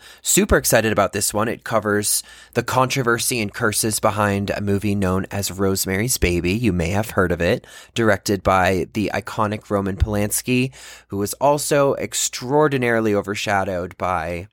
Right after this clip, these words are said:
events and facets of his past. But I would like you to listen to the story to make your decision on how you feel about him.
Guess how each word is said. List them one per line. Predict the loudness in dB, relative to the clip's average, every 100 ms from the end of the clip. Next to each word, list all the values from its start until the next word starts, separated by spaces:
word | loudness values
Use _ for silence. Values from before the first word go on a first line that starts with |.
| -2
events | 0 0 0 -4 -4
and | -4 -8 -14 -20 -20 -6
facets | -2 0 -2 -4 -2
of | -4
his | -4 -4
past. | -4 -2 -2 -4 -6 -2
But | -2 0
I | -2
would | 0 0
like | 0 0
you |
to | -2
listen | 0 -2 -4 -6
to | -6
the | -4
story | -2 0 2 2 0 -4 -10 -20 -6
to | -2 2
make | 2 0 -4
your | -4 2 4 4 4 4 0 -2
decision | -4 -4 -2 -4 -6
on | -6
how | -6
you | -4 -2 -2
feel | -4 -6 -4 -4
about | -6 -10
him. | -10 -12 -14